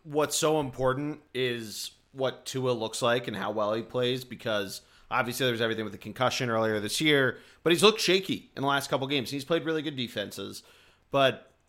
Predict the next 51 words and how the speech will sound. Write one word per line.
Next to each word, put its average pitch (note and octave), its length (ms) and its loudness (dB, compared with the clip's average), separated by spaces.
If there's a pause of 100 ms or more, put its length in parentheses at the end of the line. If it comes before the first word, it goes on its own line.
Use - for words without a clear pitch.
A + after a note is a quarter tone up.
the B2+ 80 -12
Packers D#3+ 420 0
defense E3 720 -2 (440)
has C#3+ 240 -2
been D#3+ 220 0
good D#3+ 180 2
at E3 120 -6
times. C3 420 0
It's A2 120 -12
been C3 200 0
bad A#2+ 260 2
at - 160 -8
times, G2+ 480 -6 (380)
and C3+ 100 2
I D3 80 4
think D3 180 -4
he D#3+ 80 -6
needs D#3+ 200 -2
to D#3 80 -2
make D#3 280 0
them E3 180 0
look E3+ 260 -2
bad E2 400 -6
for C3+ 120 -6
this B2+ 240 -2
to C3+ 80 -6
be, B2 420 -2 (240)
you C#3 80 0
know, C#3+ 40 4
we C#3 60 2
were C#3 100 0
talking D#3 220 2
about D#3 140 0
Trevor C3+ 240 0
Lawrence D#3+ 300 -2
at A2+ 60 -10
the G#2+ 60 -14
top, C#3 500 0 (260)
and C3 140 -2
now, C3 580 0 (600)
you C3+ 120 0
know, C#3 120 2
Tua F3 380 2
has C#3 180 0
a C3+ 60 -6
similar C#3 380 -2
opportunity A#2+ 880 -2 (360)
to D#3+ 100 0
really D3+ 360 2
cement C#3+ 340 -2
himself G2+ 800 -6